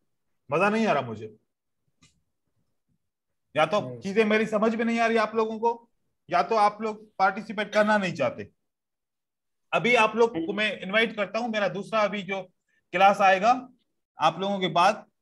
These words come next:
Speaker 1: वो ज्वाइन करके देखें और उन लोगों की participation देखें। मुझे लगता है कि वो मुझे पढ़ा रहे हैं। ठीक है, देखो,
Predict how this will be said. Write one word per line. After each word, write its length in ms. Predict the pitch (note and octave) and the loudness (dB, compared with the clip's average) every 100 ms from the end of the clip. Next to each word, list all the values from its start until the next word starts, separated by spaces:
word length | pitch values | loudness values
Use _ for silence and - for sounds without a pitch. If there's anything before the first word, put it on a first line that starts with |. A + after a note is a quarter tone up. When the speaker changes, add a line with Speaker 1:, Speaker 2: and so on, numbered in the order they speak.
| _ - | _ -8
Speaker 1:
वो 160 | D#3 G3+ | -2 -2
ज्वाइन 320 | E3 F#3+ G#3 | 0 0 0
करके 280 | G#3 F#3+ F#3+ | -4 -6 -4
देखें 340 | F3+ F3 G3+ | -4 -4 -4
और 220 | G#3+ F#3 | -4 -4
उन 160 | F3+ G3 | -4 -4
लोगों 220 | F#3+ G3 | -2 -2
की 100 | F#3+ | -4
participation 680 | F#3+ E3+ F#3 - E3 D#3 C3+ | -4 -4 -6 -10 -10 -8 -6
देखें। 280 | A#2 A2 G2 - _ _ _ C#3 | -6 -8 -12 -18 _ _ _ -2
मुझे 220 | F#3 B3 | 2 4
लगता 240 | B3 B3 | 4 4
है 60 | B3+ | 2
कि 80 | B3 | 4
वो 120 | A#3+ | 4
मुझे 200 | A#3 A#3+ | 4 2
पढ़ा 220 | G#3+ F3+ | 4 4
रहे 120 | D3+ | 4
हैं। 160 | A#2+ G#2 - _ _ _ _ _ _ _ _ _ _ _ _ _ _ _ _ _ _ _ _ _ _ _ _ _ _ C3+ | 0 -8 -18 _ _ _ _ _ _ _ _ _ _ _ _ _ _ _ _ _ _ _ _ _ _ _ _ _ _ -8
ठीक 120 | E3+ | -2
है, 100 | B3+ B3+ _ _ - | -2 -4 _ _ -8
देखो, 240 | D#3+ D3 | -8 -6